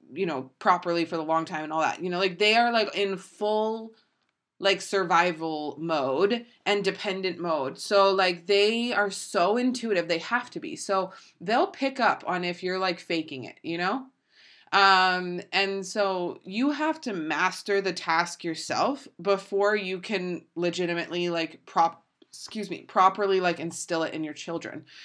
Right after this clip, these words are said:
And so for you to be properly instilling, like, a, a, a healthy amount of judgment and, you know, really ingrain this whole, like, don't judge a book by its cover thing, which I think is very important,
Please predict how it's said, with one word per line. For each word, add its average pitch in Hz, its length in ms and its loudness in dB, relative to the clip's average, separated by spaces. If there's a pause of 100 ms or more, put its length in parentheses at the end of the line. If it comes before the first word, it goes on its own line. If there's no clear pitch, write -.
(340)
And 202 240 0
so 202 440 2
for 208 160 2
you 202 220 -2
to 226 80 -6
be 196 360 -6
properly 214 640 0
instilling, 185 720 -4
like, 165 260 -2
a, 170 240 0
a, 165 120 0 (160)
a 175 100 -2
healthy 202 440 0
amount 170 220 -2
of 156 100 -8
judgment 156 540 -6 (340)
and, 185 460 -2 (220)
you 185 120 -8
know, 175 140 0
really 180 320 0
ingrain 170 400 -2
this 156 160 -6
whole, 165 160 -4
like, 156 200 -2
don't 156 200 -6
judge 160 180 -6
a 151 40 -14
book 160 180 -6
by 165 100 -2
its 196 140 -8
cover 175 240 -2
thing, 156 200 -6
which 160 160 -6
I 160 80 -6
think 165 220 -6
is 156 160 -6
very 160 300 -2
important, 151 540 -8